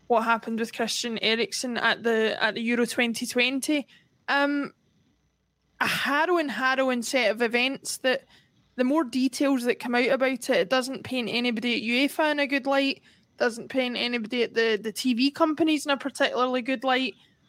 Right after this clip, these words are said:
A lot of the players who were involved in that Euro twenty twenty squad will be going to this World Cup. How, how affected do you think they'll be by,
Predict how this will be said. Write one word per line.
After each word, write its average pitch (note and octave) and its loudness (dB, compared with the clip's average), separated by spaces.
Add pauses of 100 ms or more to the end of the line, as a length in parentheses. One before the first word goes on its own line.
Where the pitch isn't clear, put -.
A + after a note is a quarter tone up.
A A#3+ 2
lot D4 2
of D#4+ -2
the D#4+ -2
players C#4+ 0
who C#4+ 0
were B3+ 0
involved B3+ 0
in C4+ -8
that B3+ 0
Euro B3 0
twenty B3 -6
twenty A#3+ -4
squad A#3+ 2
will A3+ -4
be A#3 -4
going B3 0
to - -8
this A#3 -2
World A#3+ 0
Cup. - -2
How, F4 2
how E4 2
affected C#4 -2
do C4+ -2
you C4 2
think B3 -4
they'll B3 -2
be B3 -2
by, A#3+ 0